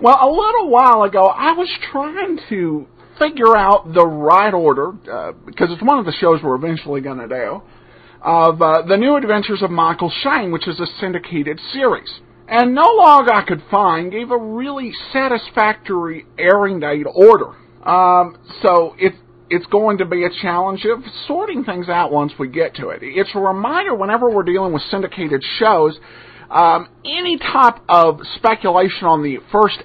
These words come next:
air date, uh, is a best guess, uh, at the moment. Because unlike a network show, they didn't all air the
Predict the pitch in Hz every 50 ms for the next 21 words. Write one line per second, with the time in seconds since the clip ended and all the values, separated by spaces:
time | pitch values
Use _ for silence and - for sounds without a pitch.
0 | - - 170 190 196 190 175 151 135 135 123 - _ _ - - - - - -
1 | 147 165 160 156 - 196 185 170 170 156 143 139 143 196 208 214 208 - - -
2 | 165 156 151 147 151 - - - - 127 135 127 127 - - - - - 143 143
3 | 156 156 180 214 240 196 139 - - - - - _ _ - 160 170 170 - 208
4 | 214 196 190 180 175 175 - - - 240 269 269 262 247 226 - 202 214 269 311
5 | - 226 208 190 - - - 190 160 175 175 190 196 202 247 254 226 - - 165
6 | 165 160 165 160 - - 156 151 147 147 147 139 147